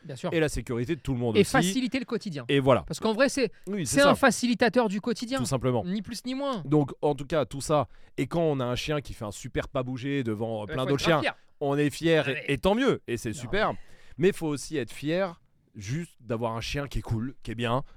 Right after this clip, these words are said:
Speaker 2: dans ses pattes. Nos formations en ligne sont là aussi pour ça, évidemment. Mais en tout cas, ça, on y pense moins souvent, quoi. On y pense moins souvent à, et toi, t'es, toi, il sait faire quoi ? C'est souvent, il sait faire quoi, ton chien ?
Speaker 1: Ouais.
Speaker 2: Ah, moi, il sait, il sait être heureux. T'as vu, il sait vivre. Ah, putain, soyez fiers déjà.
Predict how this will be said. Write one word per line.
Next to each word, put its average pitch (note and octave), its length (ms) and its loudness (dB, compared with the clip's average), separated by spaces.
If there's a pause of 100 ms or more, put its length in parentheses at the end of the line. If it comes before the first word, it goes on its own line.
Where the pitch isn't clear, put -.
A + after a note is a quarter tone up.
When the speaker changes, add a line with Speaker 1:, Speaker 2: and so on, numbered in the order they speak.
Speaker 2:
dans A#2+ 100 -2
ses A2+ 160 -4
pattes. C3 300 4 (180)
Nos E3 140 6
formations C3+ 460 -2
en B2+ 40 0
ligne A#2+ 300 0
sont B2+ 200 -2
là A#2+ 120 4
aussi A2 180 -6
pour G#2 160 -6
ça, A#2 140 -2
évidemment. B2+ 420 2
Mais C3+ 300 0 (580)
en C3 100 -2
tout A#2 100 -8
cas, F#3 300 0 (320)
ça, F3 180 -4
on E3 80 -2
y C#3+ 80 -2
pense C#3 240 -4
moins D#3 180 -2
souvent, D3+ 320 -4
quoi. G2 320 -4
On B2 160 -2
y C3+ 60 -2
pense C#3 180 -2
moins F3 120 0
souvent D#3 340 0
à, B2 200 2
et C3+ 60 -2
toi, E3+ 160 0
t'es, C3+ 280 -2
toi, E3+ 180 -4
il D3+ 40 -8
sait C#3+ 140 -6
faire - 200 -4
quoi ? E3+ 140 2 (160)
C'est D3+ 100 -4
souvent, G3+ 160 6
il G3 40 6
sait F#3 140 0
faire E3 160 -2
quoi, F#3+ 180 8
ton C#3+ 140 -6
chien ? C#3+ 240 -2 (140)
Speaker 1:
Ouais. E3+ 100 0 (100)
Speaker 2:
Ah, G2 300 -12
moi, C3+ 140 -4
il - 20 -6
sait, G#2 520 -4
il A#2+ 60 -12
sait B2+ 320 -2
être A#2+ 140 -8
heureux. G#2 340 -4
T'as G2+ 80 -4
vu, C#3 160 2
il C3 60 -2
sait B2 160 -4
vivre. G#2 360 -8 (760)
Ah, - 100 -20
putain, B2+ 160 -4
soyez F2+ 220 -12
fiers - 280 -6
déjà. F2 240 0